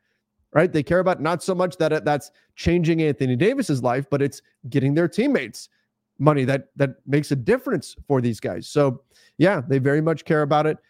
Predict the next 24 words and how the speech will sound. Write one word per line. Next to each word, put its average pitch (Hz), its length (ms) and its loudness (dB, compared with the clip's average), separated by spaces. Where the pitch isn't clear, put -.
And, 127 320 0
uh, 123 240 2
I 131 80 0
think 151 160 -2
so 151 180 0
far 151 240 -2
the 147 80 -2
tournament 151 340 -2
has 139 120 -2
been 156 440 -2
a 135 60 -2
success - 560 -4
for 143 140 2
the 139 140 2
N 135 100 0
B 131 120 2
A. 113 80 -2
We've 120 180 0
gotten 151 200 -2
some 151 140 -8
pretty 160 160 -2
spirited 147 440 -2
games 139 260 0
here. 101 160 -6